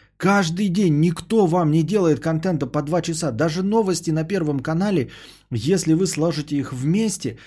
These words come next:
они по хронометражу не будут занимать столько, сколько моя ежедневная программа. Утренние эфиры каких-нибудь Стилавиных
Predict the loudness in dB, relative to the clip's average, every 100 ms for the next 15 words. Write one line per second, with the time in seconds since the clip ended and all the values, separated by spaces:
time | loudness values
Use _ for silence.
0 | -20 _ -2 2 2 0 -2 0 2 2
1 | 2 0 0 2 2 2 0 0 2 2
2 | 0 -2 0 0 0 -2 -2 0 0 0
3 | 2 0 0 -2 -2 0 0 -2 -4 -2
4 | -2 -2 -4 -12 _ _ _ 0 2 4
5 | 4 2 2 0 -2 -2 0 0 -2 -6
6 | -4 0 0 -2 2 4 4 2 0 0
7 | -4